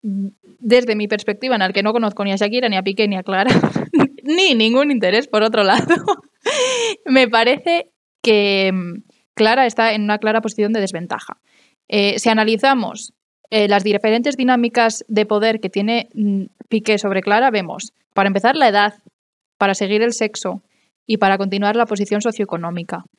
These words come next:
Entonces, me parece que esa relación es muy difícil que sea igualitaria. Entonces, me parece que es muy difícil que podamos echarle a Clara,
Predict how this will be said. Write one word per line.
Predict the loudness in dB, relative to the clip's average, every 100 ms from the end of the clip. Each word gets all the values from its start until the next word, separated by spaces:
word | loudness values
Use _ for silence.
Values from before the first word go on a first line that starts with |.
| _ _ _
Entonces, | -2 2 2 2
me | 2
parece | 2 0 -2 -4 _
que | 2 2 2 -2
esa | -2 0 2
relación | 2 2 0 -2
es | 0
muy | 0 2 2
difícil | 0 -4 -6
que | -6
sea | -2 -2
igualitaria. | 0 -2 -2 -6 -6 -6
Entonces, | -10 -10 -10
me | -4 0 2
parece | 2 0 -2
que | -4
es | -4
muy | -2 -2 0
difícil | -2 -2 -4 -4 -6 -6
que | -6
podamos | -2 0 2 0 0 -2
echarle | 0 0 0
a | -4
Clara, | 0 2 2 0